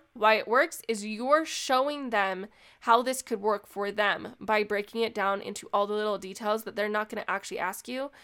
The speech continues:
They're just going to wait and see if it works for them. So the more you dumb it down, the more they can see the ways that it will work for them.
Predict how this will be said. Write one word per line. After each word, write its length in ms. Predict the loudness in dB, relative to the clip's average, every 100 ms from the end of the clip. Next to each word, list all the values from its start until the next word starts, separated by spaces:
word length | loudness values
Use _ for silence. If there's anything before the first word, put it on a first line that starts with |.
| -20 -4
They're 140 | -2
just 340 | -2 -4 -8 -16 _ _ _ -18 0
going 260 | 2 2
to 80 | 0
wait 260 | -4 -4 -4
and 120 | -6
see 280 | -6 -6 -6
if 140 | -8
it 80 | -6
works 200 | -6 -6
for 120 | -10
them. 180 | -8 -10
So 180 | -8 -2
the 100 | -2
more 220 | 0 0
you 140 | 0 0
dumb 180 | 0
it 80 | 2
down, 240 | 2 2 2
the 60 |
more 240 | 2 2 2
they 120 | 0
can 160 | -2
see 160 | -6 -4
the 120 | -2
ways 380 | -2 0 0 0
that 200 | -2 0
it 200 | 2 2 2
will 520 | 0 6 6 6 4
work 260 | -2 -4 -8
for 200 | -10 -6
them. 260 | -6 -8